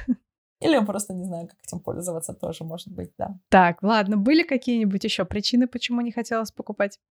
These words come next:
Speaker 2: Когда я путешествовала, я еще, э, в те времена, э, снимала жилье, то есть у меня не было своего жилья. И тогда встает вопрос, да, о каких-то вещах, которые м, большие, например, да, или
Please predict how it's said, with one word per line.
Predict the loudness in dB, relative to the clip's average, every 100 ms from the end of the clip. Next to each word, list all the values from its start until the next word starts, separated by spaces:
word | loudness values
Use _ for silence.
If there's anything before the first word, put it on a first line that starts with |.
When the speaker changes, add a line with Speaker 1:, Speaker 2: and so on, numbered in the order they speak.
| _ _ _ 0
Speaker 2:
Когда | 4 4
я | 2
путешествовала, | 0 -2 -2 -2 -2 -2 0 0
я | 0 2 2
еще, | 0 -2 -2 -2 0 0 0 0 -2 -2
э, |
в |
те | -4 -4
времена, | -2 -2 0 0 2 2 0 -6
э, | -4 -2 -2
снимала | 0 0 2 4 6 4 2 -2 _ _ -10
жилье, | -4 0 0 2 2 2
то | 0
есть | -2
у | 0
меня | 0
не | 0
было | -2 -2
своего | -2 -4 -6
жилья. | -6 -4 0 0 0 -6 _ _ _ _ _ _ -4
И | 0 2
тогда | 4 4
встает | 0 0 -2 -2
вопрос, | -4 -2 -2 -2
да, | 0 -2
о |
каких-то | -4 -8 -8 -6
вещах, | -4 2 4 2
которые | 0 -8 -6 -6 -6 -4 -6 -8 _ _ _ -4
м, | -2 0 2
большие, | 2 2 0 -2 -4 -2
например, | -4 -4 -6 -4 -4 -4
да, | 0 0 0
или | -2 -6 -4 -4 -4